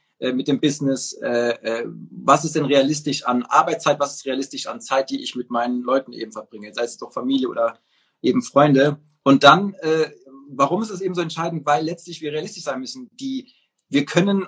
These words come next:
unendlich viel und lange arbeiten an allem Möglichen. Ja, wir haben heute so viel Potenzial, Dinge selber in die Hand zu nehmen, allein durch, durch Internet, soziale Medien und, und, und. Wir haben, also, es gibt unendlich viele Ansatzpunkte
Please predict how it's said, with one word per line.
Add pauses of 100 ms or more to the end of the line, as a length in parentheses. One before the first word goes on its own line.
unendlich
viel
und
lange
arbeiten
an
allem
Möglichen.
Ja,
wir
haben
heute
so
viel
Potenzial,
Dinge
selber
in
die
Hand
zu
nehmen,
allein
durch,
durch (300)
Internet,
soziale
Medien
und,
und,
und.
Wir
haben,
also, (420)
es
gibt
unendlich
viele
Ansatzpunkte